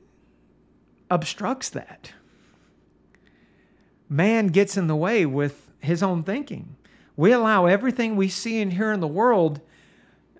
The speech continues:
not we, I'm not indicting myself or others, but just mankind in general seems to think that this kind of judgment can't exist because in our world we don't see it. Folks,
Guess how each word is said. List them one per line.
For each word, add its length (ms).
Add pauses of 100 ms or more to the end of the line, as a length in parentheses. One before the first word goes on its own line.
(200)
not 320
we, 320
I'm 200
not 160
indicting 500
myself 560
or 180
others, 420
but 160
just 260
mankind 580
in 100
general 380
seems 300
to 100
think 300
that 320
this 200
kind 240
of 60
judgment 460
can't 280
exist 640 (100)
because 420
in 200
our 140
world 340
we 140
don't 260
see 300
it. 240 (1200)
Folks, 540